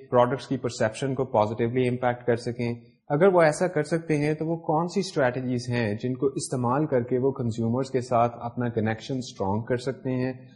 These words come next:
وہ نہ صرف کنیکشن اسٹرانگ کر سکتے ہیں بلکہ ایسی پروڈکٹ، آ، پرسیپشن ان کے مائنڈ کے اندر بلڈ کر سکتے ہیں جس کے تحت وہ اس پروڈکٹ کو دوبارہ سے خریدیں گے یا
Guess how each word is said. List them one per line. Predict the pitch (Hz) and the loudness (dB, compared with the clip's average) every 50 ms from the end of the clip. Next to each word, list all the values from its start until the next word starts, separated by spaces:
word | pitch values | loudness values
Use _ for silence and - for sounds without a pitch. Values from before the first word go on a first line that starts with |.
| - _ _ _ - | -20 _ _ _ -4
وہ | 147 | 0
نہ | 165 175 190 190 | 2 2 2 4
صرف | 202 185 190 | 2 2 2
کنیکشن | - 143 135 139 139 - 170 165 | 2 2 2 2 2 0 -2 -4
اسٹرانگ | 156 - - 160 160 185 196 | -2 0 2 2 2 2 2
کر | 185 156 127 | 2 0 0
سکتے | - - 113 113 - 120 | 0 -2 -4 -4 -2 -2
ہیں | 120 123 135 | 0 0 0
بلکہ | 139 131 131 131 123 131 | 0 0 -2 -2 0 -2
ایسی | 139 - 131 135 135 - 175 160 - | -2 -2 -2 -4 -2 -2 -4 -4 0
پروڈکٹ، | 147 139 127 131 143 147 143 - - - - _ _ _ _ - | 2 2 2 2 0 -2 -4 -6 -18 -20 -20 _ _ _ _ -4
آ، | 123 117 117 120 | 0 2 2 2
پرسیپشن | 117 - 135 123 - 147 135 139 - 165 147 143 | 2 0 -2 0 2 2 2 2 2 -2 0 0
ان | 143 139 | 0 0
کے | 131 139 135 | 2 2 2
مائنڈ | 120 113 117 127 143 147 143 | 2 2 2 2 2 0 0
کے | 139 | 0
اندر | 127 131 131 135 | 0 0 0 0
بلڈ | 123 113 104 123 151 170 160 - | 0 4 4 6 6 4 4 2
کر | 156 139 | 0 0
سکتے | 113 - 123 113 113 120 117 | 2 2 -2 -2 0 0 2
ہیں | 113 117 127 | 2 2 0
جس | 123 123 135 127 - - - | 0 -2 -4 -6 -6 -2 0
کے | 151 147 139 | 2 2 2
تحت | 143 - - - - 156 143 139 120 107 110 - - - - - - - - | 0 -4 -6 0 2 2 4 4 4 2 2 0 -6 -18 -20 -20 -20 -8 -2
وہ | 147 156 - | 2 2 2
اس | 156 160 - - | 2 0 0 2
پروڈکٹ | 147 131 120 127 135 131 - | 4 4 6 6 4 2 2
کو | 143 139 | 0 2
دوبارہ | 131 123 107 110 107 110 113 | 2 4 4 6 6 6 6
سے | 117 117 139 131 | 4 2 0 -2
خریدیں | 123 - 104 104 101 101 117 120 123 123 | 0 0 0 0 0 2 2 2 2 2
گے | 120 117 120 123 120 120 | 2 2 2 0 -2 -2
یا | 120 123 139 143 | 0 2 2 2